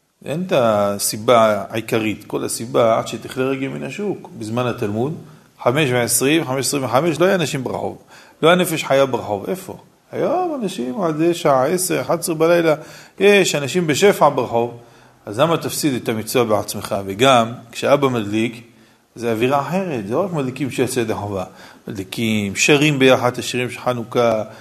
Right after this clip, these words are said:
אה, רוקדים גם כן, משה יהודה גם רוקד אחרי ההדלקה. אחר כך יושבים ומספרים בניסים של חנוכה, בניסים של השם יתברך. האווירה הזאת, לכן חנוכה נקראת,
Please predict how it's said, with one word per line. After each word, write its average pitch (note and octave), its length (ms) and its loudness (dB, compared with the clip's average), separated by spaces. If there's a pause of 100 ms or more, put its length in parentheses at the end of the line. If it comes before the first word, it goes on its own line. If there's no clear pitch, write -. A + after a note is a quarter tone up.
(380)
אה, E3+ 180 8
רוקדים D#3+ 440 2
גם F3+ 180 4
כן, D3+ 180 2
משה B2+ 220 -4
יהודה C3 220 2
גם C3 140 0
רוקד B2 380 0
אחרי A#2+ 420 2
ההדלקה. A2 640 0 (380)
אחר - 120 -2
כך B2 180 -6
יושבים B2+ 680 0 (360)
ומספרים D#3+ 680 2
בניסים D3 380 0
של C3 120 -6
חנוכה, B2+ 600 2
בניסים A#2+ 440 -6
של C#3 180 -4
השם C#3+ 260 -4
יתברך. B2+ 460 -2 (400)
האווירה A2+ 340 0
הזאת, C3 420 2
לכן A#2+ 280 -6
חנוכה A#2+ 420 -2
נקראת, C#3+ 560 -2